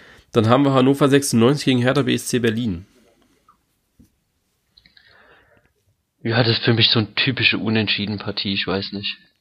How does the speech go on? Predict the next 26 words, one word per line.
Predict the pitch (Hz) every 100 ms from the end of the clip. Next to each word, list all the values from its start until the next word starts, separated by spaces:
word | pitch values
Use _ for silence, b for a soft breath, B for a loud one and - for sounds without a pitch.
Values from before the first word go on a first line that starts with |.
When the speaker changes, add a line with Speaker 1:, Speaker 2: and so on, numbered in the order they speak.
| _ _ _ _ _ _ _ -
Speaker 2:
So | 120
allein | 95 104 107
von | - 110
der, | 104 101
von | 98 107
der | 104
Tabellensituation | 101 95 107 113 107 - 110 101 - 107
her | 101 107 104
und | 95 101
dann | 98 95 B B B B
hat | - -
man | 107
so | 101
die | 104
letzten | 101 101 -
Spiele | - - 117 113
gesehen | 110 113 117 113 107
von | - 107
beiden | 104 107 107
Mannschaften | 107 107 104 98 -
und | 101 98
dann | 95 95 104 -
dachte | 90 -
ich, | -
ja, | 95
Unentschieden. | 87 98 98 95 - 101 101